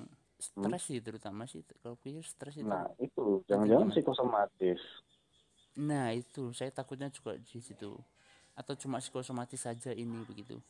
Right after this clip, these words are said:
Speaker 1: Tapi itu pas pakai, apa, karburator di hidungmu itu ngefek?
Speaker 2: Ya, untuk saat itu langsung, langsung ada perubahan sih. Karena kan uap ya, berupa uap itu.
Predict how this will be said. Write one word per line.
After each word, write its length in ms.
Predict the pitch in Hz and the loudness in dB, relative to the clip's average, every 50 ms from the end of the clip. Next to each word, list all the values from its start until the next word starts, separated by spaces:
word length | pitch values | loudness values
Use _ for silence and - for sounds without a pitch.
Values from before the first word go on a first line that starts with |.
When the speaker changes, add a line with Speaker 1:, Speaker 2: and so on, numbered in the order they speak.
| _ _ _ _ | _ _ _ _
Speaker 1:
Tapi 300 | - 117 - - 226 196 | -2 2 6 6 8 10
itu 380 | 180 180 180 226 233 226 202 - - _ | 10 10 10 10 8 8 8 4 -2 _
pas 140 | - 143 - | -8 -8 -4
pakai, 520 | - - 143 139 - - 147 139 135 - - - _ _ _ _ _ - | 2 6 6 6 6 8 10 10 10 10 8 2 _ _ _ _ _ -4
apa, 320 | 120 120 - - 156 180 - - - _ _ _ _ | -4 -2 2 2 2 2 0 -2 -12 _ _ _ _
karburator 680 | - 127 127 117 120 117 113 110 - - 120 117 113 | 2 2 6 8 10 10 10 10 12 12 10 10 10
di 320 | 107 110 104 104 104 110 - - _ - | 8 6 6 6 6 4 2 -2 _ -2
hidungmu 440 | 120 113 117 113 113 113 113 113 113 120 | 2 6 8 8 8 8 6 6 6 6
itu 160 | 117 - - 196 - _ _ _ _ - | 6 6 4 4 4 _ _ _ _ 0
ngefek? 460 | 135 160 160 - 135 107 98 - - _ - _ _ _ _ _ _ _ | 4 4 6 8 8 8 8 6 -4 _ -20 _ _ _ _ _ _ _
Speaker 2:
Ya, 180 | - 165 208 233 | -2 -2 0 0
untuk 280 | 220 196 - 208 - | -2 -4 -8 -10 -12
saat 320 | - - 165 120 160 165 - | -10 -8 -6 -6 -6 -6 -8
itu 160 | 185 180 - | -10 -10 -8
langsung, 680 | 269 185 151 143 131 139 131 120 117 117 113 107 104 - - - | -4 -4 -4 -2 -2 -2 -2 -2 -2 -4 -6 -8 -10 -14 -16 -16
langsung 320 | - 123 120 - 131 101 | -14 -14 -12 -12 -10 -8
ada 440 | 104 113 113 120 113 104 104 101 - - - - _ _ _ _ | -8 -8 -6 -6 -8 -8 -8 -10 -14 -16 -18 -20 _ _ _ _
perubahan 440 | - - 127 117 110 107 123 170 185 | -16 -12 -10 -6 -2 -2 -2 -2 -2
sih. 280 | 151 123 117 113 117 135 - _ _ _ _ _ | -4 -6 -8 -10 -10 -12 -14 _ _ _ _ _
Karena 220 | - 123 127 - | -10 -8 -8 -8
kan 400 | - 139 139 143 143 139 139 151 147 _ _ _ _ _ | -6 -6 -6 -4 -6 -6 -8 -10 -14 _ _ _ _ _
uap 360 | - 139 147 147 147 139 - - | -8 -6 -2 -2 -2 -2 -4 -6
ya, 160 | 123 123 127 | -4 -4 -4
berupa 360 | 123 - 127 120 - 120 117 | -4 -6 -8 -6 -4 -4 -4
uap 320 | 117 123 117 120 117 - | -4 -4 -6 -6 -6 -6
itu. 200 | 120 110 110 110 | -6 -10 -10 -12